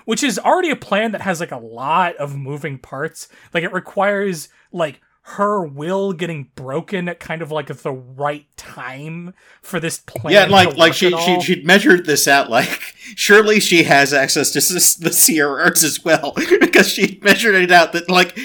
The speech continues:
Speaker 2: okay, this one is definitely <laughs> the, the, the one.
Speaker 1: But good thing, uh,
Speaker 2: I
Speaker 1: Siegfried's
Speaker 2: even, <laughs> I even decorated her, uh, room with a noose <laughs> on, inconspicuous.
Speaker 1: But good thing Siegfried's here to overhear the entire plan, and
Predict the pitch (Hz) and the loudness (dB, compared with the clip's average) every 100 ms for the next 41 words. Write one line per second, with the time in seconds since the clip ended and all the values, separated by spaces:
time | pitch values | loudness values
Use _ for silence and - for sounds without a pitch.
0 | - 175 175 151 127 165 - 143 123 127 | -4 2 4 4 4 2 2 0 0 -2
1 | - - 156 143 - 139 127 170 - - | -6 2 4 4 0 -4 0 -2 -2 -4
2 | 359 - - 247 214 196 196 156 196 185 | -4 -4 -10 -2 -2 0 -2 0 -2 -2
3 | 165 175 180 - - - 147 220 175 262 | -2 -2 -2 -6 -10 -8 -6 -4 -2 -4
4 | - 269 202 160 180 190 - 262 170 202 | -2 -4 -4 -2 0 2 0 2 6 8
5 | 233 226 208 214 233 247 208 220 202 170 | 6 4 4 4 6 6 4 -2 -6 -12
6 | 151 202 190 175 190 196 196 208 196 - | 0 4 4 4 4 6 6 6 4 0
7 | 185 185 175 185 233 196 165 185 208 240 | -2 0 0 0 0 0 0 0 0 0
8 | 170 - - 320 330 - 196 - 220 208 | 0 -2 -4 0 2 4 4 4 2 2
9 | - - 240 214 - 233 - - 226 - | 0 0 4 4 4 0 0 -2 -4 -6
10 | - - - - - - - - 226 285 | -16 -16 -16 -16 -20 -20 -14 -4 -4 -4
11 | 285 294 226 - 240 - 226 202 - 180 | -6 -6 -4 -2 -2 -2 -6 -6 -2 -2
12 | 175 170 185 196 202 190 175 151 - 175 | 0 -2 -4 -4 -4 -4 -4 -8 -8 -4
13 | 196 180 - 202 196 156 156 147 | -4 -6 -6 -4 -2 -4 -6 -10